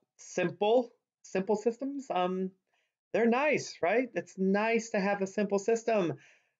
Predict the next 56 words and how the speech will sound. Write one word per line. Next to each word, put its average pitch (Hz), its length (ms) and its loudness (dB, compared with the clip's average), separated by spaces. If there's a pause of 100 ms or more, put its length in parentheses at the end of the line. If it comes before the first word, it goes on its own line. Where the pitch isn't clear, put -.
(280)
but 190 80 2
does 175 180 0
it 156 60 2
really 151 240 4
make 139 220 0
money? 143 380 0 (420)
I'm 117 80 -2
gonna 113 160 0
give 135 240 -2
you 143 80 2
a 131 40 0
simple 135 280 0
system, 180 420 0
or 117 140 4
at 113 60 2
least 117 220 0
review 120 380 2
a 131 60 2
system. 196 440 0
If - 180 -8
you 107 80 0
haven't 113 260 0
been 110 160 0
watching, 165 480 0 (260)
shame 147 440 -2
on 117 180 2
you. 110 300 2 (160)
So 107 260 0
I'll 104 180 0
give 107 200 -2
you 104 100 2
a 101 40 -2
review, 104 500 2 (340)
or 120 80 0
you 98 80 0
could 107 140 -4
go 104 100 0
back 104 220 -2
and 101 80 0
watch 101 200 -2
previous 98 320 -6
videos. 120 460 0 (400)
And 147 100 0
then 185 100 2
we're 226 80 4
gonna 233 100 0
talk 226 180 2
about 175 320 4
when 151 100 2
you 143 80 2
take 208 220 0
a 185 100 2
simple - 320 -2
system 165 420 -2
and 143 220 0
you 135 140 0